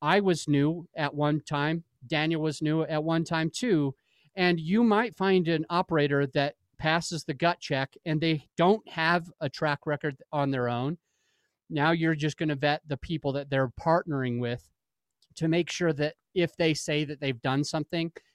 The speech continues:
that they, that you can verify that they have. It makes a lot of difference to, to see that they've closed deals, they sold deals, they've given money. But the most important thing within the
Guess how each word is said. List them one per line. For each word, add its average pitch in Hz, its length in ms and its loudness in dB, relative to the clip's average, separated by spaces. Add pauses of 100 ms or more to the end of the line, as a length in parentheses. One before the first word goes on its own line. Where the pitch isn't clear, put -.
(160)
that 151 220 0
they, 143 280 -2
that 156 180 -4
you 208 100 0
can 202 200 -2
verify 143 420 2
that 123 180 -8
they 123 140 -4
have. 104 320 -4 (480)
It 143 260 0 (680)
makes 175 420 0
a 151 180 0
lot 151 260 4
of 131 160 0
difference 170 560 -4
to, 156 360 -4
to 143 140 -2
see 151 380 0
that 139 260 -4
they've 135 300 0 (540)
closed 156 460 2 (160)
deals, 147 420 0
they 131 140 -6
sold 143 420 0
deals, 143 400 -2
they've 127 220 -4 (140)
given 139 440 0 (140)
money. 156 440 0 (640)
But 156 280 -4
the 160 80 -2
most 196 460 4
important 190 480 0
thing 165 280 2
within 147 640 2
the 143 160 -4